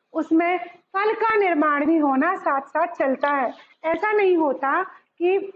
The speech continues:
बीज पहले बन जाए और फल बाद में, दोनों की ही जो विकास है वो साथ साथ चलता रहता है। बच्चों, हमने ये देखा कि जो मेगास्पोरेंजियम या जो ओव्यूल है उसमें किसका निर्माण होता है?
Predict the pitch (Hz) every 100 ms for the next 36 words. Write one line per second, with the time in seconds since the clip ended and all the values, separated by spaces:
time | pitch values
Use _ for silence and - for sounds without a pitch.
0 | - _ 247 320 359 339 320 285 311 349
1 | 349 330 359 370 381 202 - - 339 254
2 | 208 220 220 - _ _ 254 392 453 508
3 | 403 427 427 392 339 - 311 311 311 330
4 | 392 392 302 285 - 294 349 - 269 240
5 | 240 233 202 - 202 196 - _ _ -
6 | 311 320 427 415 370 370 349 339 269 254
7 | 262 330 - - _ 381 392 349 339 330
8 | 440 427 - 349 330 311 294 330 320 330
9 | 320 311 - 294 269 294 440 392 302 311
10 | - _ - 349 381 403 427 320 - _
11 | 330 - 349 330 339 330 339 339 339 339
12 | 330 349 453